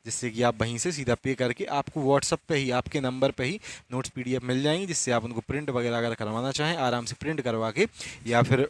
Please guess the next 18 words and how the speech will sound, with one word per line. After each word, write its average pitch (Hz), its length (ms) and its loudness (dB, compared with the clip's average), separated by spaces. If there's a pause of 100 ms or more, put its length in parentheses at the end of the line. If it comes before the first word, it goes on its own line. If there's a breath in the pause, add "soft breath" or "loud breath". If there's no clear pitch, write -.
(220)
पढ़ना 175 260 4
चाहें 131 260 2
मोबाइल 127 340 6
से, 131 120 2
टैबलेट 120 380 0
से, 135 180 0
कंप्यूटर 117 460 0
से, 135 100 -4
कहीं 131 240 2
पे 110 120 2
भी 185 160 2 (420 loud breath)
आराम 107 260 -4
से 180 180 -2
आप 110 160 -2 (120)
उसको 113 220 -6
पढ़ 101 180 -4
सकते 90 320 -12
हैं, 92 80 -18